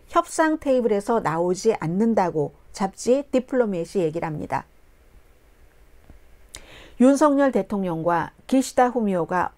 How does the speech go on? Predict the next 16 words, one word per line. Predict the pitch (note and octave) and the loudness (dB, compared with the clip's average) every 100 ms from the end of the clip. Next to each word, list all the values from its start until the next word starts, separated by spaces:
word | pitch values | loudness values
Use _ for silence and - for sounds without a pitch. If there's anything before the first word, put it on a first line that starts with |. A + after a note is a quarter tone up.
| - | 2
얼만큼, | F#3 A#3+ B3+ C4+ C4 - D#4 F#4 A#4+ - - - - - | 4 6 4 2 0 -2 -2 -2 -6 -16 -20 -20 -8 2
어, | F#3+ F#3+ - - | 4 4 0 0
개인과 | G#3 A3+ B3 B3 A#3+ B3 C4 C#4+ - - _ | 4 6 4 0 4 6 6 2 -6 -20 _
어떤 | - G#3 C4 B3+ B3 | -4 2 4 2 0
그룹들을 | B3 C4 - A3+ A3+ B3+ C#4+ - _ - | 2 2 0 0 6 6 4 -2 _ -20
설득하느냐에 | - F4+ F4+ F4+ E4+ - C#4+ C4 B3 A#3 A3 B3 B3+ | -4 -4 -2 -6 -6 -4 -2 0 0 2 4 4 4
따라서 | C4+ B3+ B3 A#3+ C4 | 2 2 2 0 -4
달려 | - F3+ G3 | -2 0 0
있는데 | F3+ D#3 D3+ D3 D#3+ D#3 - - - - - | 0 -4 -4 0 0 -2 -8 -20 -20 -8 -2
이 | |
사람들이 | C4 D#4+ D4 C#4 C#4 | 2 4 4 0 -2
설득을 | - E4+ D4+ C#4+ | -2 -2 0 2
하려면 | B3 A#3 A#3+ | 2 2 -2
결국은 | A#3 F3+ G3+ A3+ | -2 -2 -2 -2
제가 | G#3 F#3+ F#3+ D#3 | -4 -4 -4 -6
앞서서 | - F#3 F#3 G#3 | -6 -4 -2 -4